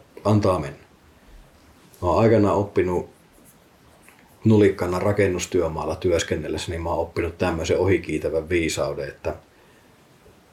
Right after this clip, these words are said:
sitten kun se keksintö on valmis, niin kukaan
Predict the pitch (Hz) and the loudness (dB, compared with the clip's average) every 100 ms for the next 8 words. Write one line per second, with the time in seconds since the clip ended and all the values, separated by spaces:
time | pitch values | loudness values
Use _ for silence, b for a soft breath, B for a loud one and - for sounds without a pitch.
0 | _ _ - 113 123 101 92 98 98 - | _ _ -2 2 4 4 2 0 0 0
1 | 90 76 76 80 78 65 - - - - | -2 0 0 2 0 0 -4 -8 -8 -18
2 | - _ _ _ _ _ 80 80 - 120 | -20 _ _ _ _ _ -6 -4 2 4
3 | 104 85 76 | 4 4 2